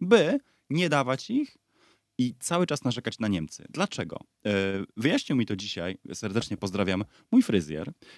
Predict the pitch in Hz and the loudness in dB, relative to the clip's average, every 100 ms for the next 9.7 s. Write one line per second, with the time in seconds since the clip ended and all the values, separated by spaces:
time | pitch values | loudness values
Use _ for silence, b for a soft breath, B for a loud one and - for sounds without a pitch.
0 | B 98 98 92 87 - 104 98 85 123 | B -2 0 0 -4 -2 0 2 4 4
1 | 113 101 - - - _ _ _ _ _ | 4 0 -8 -12 -12 _ _ _ _ _
2 | _ - 127 113 120 127 123 143 165 110 | _ 0 2 4 4 4 6 6 6 2
3 | 95 104 101 - 107 104 - 104 98 - | 0 0 0 0 -4 -4 -6 -2 -2 -2
4 | 98 107 107 98 - 104 98 92 - 156 | 2 2 2 0 -2 -2 0 0 4 4
5 | 85 87 90 82 - 82 85 92 92 131 | 4 0 -2 -2 -4 -6 -6 -6 -2 -2
6 | 123 107 78 - B B B B - 131 | 6 6 6 -6 B B B B -2 4
7 | 123 - 120 117 127 131 - 107 101 - | 4 4 -2 -2 2 0 4 2 2 -4
8 | 90 85 85 82 80 104 95 104 101 90 | -8 -6 -6 -8 2 2 2 2 0 0
9 | 95 95 92 80 76 - | -2 2 2 2 -2 -12